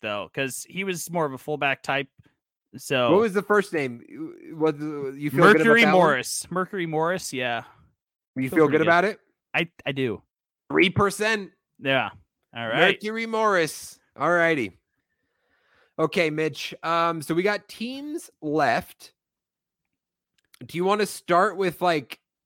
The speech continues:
Speaker 2: 'cause we've gotta match three different players with, like, Bucks or Texans. So I feel like maybe starting with one of those and trying to match 'em might be good.
Speaker 1: <sighs> Yeah, sounds good.
Speaker 2: Okay,
Speaker 1: Sounds
Speaker 2: so
Speaker 1: good.
Speaker 2: let's start with Tampa Bay.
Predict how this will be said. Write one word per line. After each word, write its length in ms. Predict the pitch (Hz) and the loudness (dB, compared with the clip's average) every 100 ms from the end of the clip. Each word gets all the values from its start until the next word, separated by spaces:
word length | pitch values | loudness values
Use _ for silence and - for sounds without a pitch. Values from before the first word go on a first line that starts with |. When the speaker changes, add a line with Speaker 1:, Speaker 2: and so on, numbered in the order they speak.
| _ | _
Speaker 2:
'cause 160 | 175 156 | -4 -2
we've 160 | 175 165 | -2 0
gotta 240 | 208 220 | 0 0
match 420 | 170 165 151 - - | -2 -2 -4 -8 -12
three 280 | 135 151 196 | -4 -4 0
different 340 | 190 180 165 | 0 0 -2
players 380 | 131 156 151 135 | 0 2 2 0
with, 160 | 123 127 | -2 -4
like, 220 | 113 98 | -6 -2
Bucks 280 | 143 151 - - | -2 -2 -6 -2
or 220 | 147 135 | 0 0
Texans. 580 | - 147 139 - 98 95 | -4 -4 -4 -8 -8 -4
So 60 | |
I 60 | 127 | -2
feel 140 | 170 | 2
like 120 | 185 151 | 2 2
maybe 200 | 156 139 | 0 -2
starting 340 | - 156 151 | 0 0 0
with 140 | 135 | -2
one 180 | 127 135 | 0 0
of 120 | 127 | 0
those 440 | 117 131 123 117 110 | 0 2 2 0 -4
and 100 | 110 | -6
trying 180 | 127 113 | -4 -4
to 40 | |
match 360 | 107 113 113 - | -2 -2 -2 -4
'em 80 | 107 | -6
might 180 | 101 | -6
be 100 | 110 95 | -8 -8
good. 280 | 98 85 - - - | -6 -6 -8 -16 -16
Speaker 1:
<sighs> 200 | - - | -18 -8
Yeah, 500 | 113 135 127 107 92 - | 0 2 2 -2 -6 -12
sounds 260 | - 117 104 | -10 -10 -6
good. 280 | 104 82 - - _ _ - | -6 -6 -10 -20 _ _ -6
Speaker 2:
Okay, 160 | - | -2
Speaker 1:
Sounds 120 | 110 107 | -2 2
Speaker 2:
so 300 | 127 123 123 | 2 2 -2
Speaker 1:
good. 120 | - - | -10 -4
Speaker 2:
let's 200 | 151 - | -2 2
start 180 | 185 | 2
with 160 | 175 156 | 2 0
Tampa 380 | - 160 151 139 | -4 -4 -2 -4
Bay. 600 | 113 123 110 92 82 | -2 0 0 0 -4